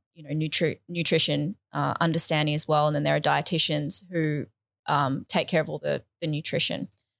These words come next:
So they'll get, like, their custom training, their custom nutrition, but we put a huge emphasis on education and making sure the girls actually understand why they're doing what they're doing, so that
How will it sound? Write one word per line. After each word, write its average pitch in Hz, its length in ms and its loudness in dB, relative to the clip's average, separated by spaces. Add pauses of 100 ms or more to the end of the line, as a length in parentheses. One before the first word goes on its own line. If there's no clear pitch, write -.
So 220 160 2
they'll 214 140 4
get, 214 240 2
like, 185 240 0
their 180 80 4
custom 180 400 0
training, 165 420 2
their 165 80 2
custom 170 320 0
nutrition, 165 480 2
but 147 120 -2
we 170 100 -2
put 170 160 -8
a 180 40 -2
huge 175 320 -2
emphasis 160 600 0
on 156 240 2
education 170 720 0
and 185 100 2
making 160 340 0
sure 156 440 4 (400)
the 226 80 2
girls 190 320 6
actually 208 420 2
understand 165 800 2
why 156 460 2
they're 160 160 4
doing 151 420 0
what 151 300 2
they're 156 140 2
doing, 151 560 2
so 170 280 4
that 170 300 4